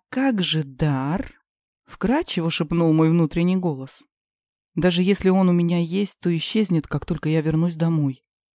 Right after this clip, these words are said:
И снова начнутся самые обыкновенные будни городской жительницы. Придется искать работу, снимать квартиру, заниматься разводом с Антоном. Если, конечно, это будет актуально, и меня не вычеркнут из списка живых за давностью лет.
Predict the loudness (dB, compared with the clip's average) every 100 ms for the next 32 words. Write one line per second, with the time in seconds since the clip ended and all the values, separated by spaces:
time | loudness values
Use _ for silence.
0 | _ -2 4 4 6 2 2 0 0 -2
1 | -2 0 0 -2 -2 0 2 2 2 0
2 | -2 0 2 2 0 -2 -2 -2 -4 -4
3 | -4 -4 -4 -10 -10 _ _ _ _ -8
4 | -2 0 0 -2 -2 -2 0 -2 0 -2
5 | -2 -2 0 0 0 -2 -2 -4 -4 -4
6 | -8 -4 0 -2 -2 -4 -4 -2 0 0
7 | 0 -4 -2 -4 -4 -6 _ _ _ _
8 | _ -4 -2 -2 2 4 4 2 0 0
9 | -2 -2 -4 -4 -2 0 0 2 2 2
10 | 2 2 0 -4 -4 -4 -4 -4 -6 -6
11 | -4 -6 -4 -4 -2 -2 -2 0 -2 -2
12 | -6 -6 -6 -10